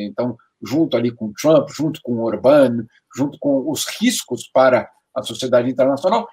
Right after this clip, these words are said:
e também te-, temos caído no bloco, é, dos absurdos, né? Cachorro morde gato e pega doença, é, é, né? Sabe aquelas, é,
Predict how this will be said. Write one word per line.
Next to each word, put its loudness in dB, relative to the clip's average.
e -10
também 2
te-, -10
temos -2
caído 2
no 0
bloco, 4
é, 2
dos -4
absurdos, 0
né? 2
Cachorro -2
morde 2
gato 0
e -2
pega 4
doença, 0
é, -4
é, -2
né? 2
Sabe 0
aquelas, -2
é, -12